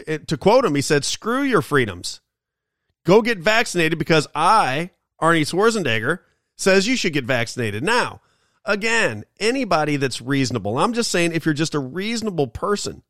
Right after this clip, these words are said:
you do not go out and tell people to take a needle in the arm for a mutating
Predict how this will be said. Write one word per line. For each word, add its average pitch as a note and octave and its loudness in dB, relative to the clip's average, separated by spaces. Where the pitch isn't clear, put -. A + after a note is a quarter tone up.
you F#3+ 2
do G#3+ 0
not F#3+ 0
go G3 2
out D#3+ 4
and D#3 0
tell F3 0
people B2 -2
to C#3+ -6
take - -4
a C#3+ 0
needle F#3+ -2
in G3 0
the D#3 2
arm D#3 -2
for G3 4
a F3+ 4
mutating F3+ 0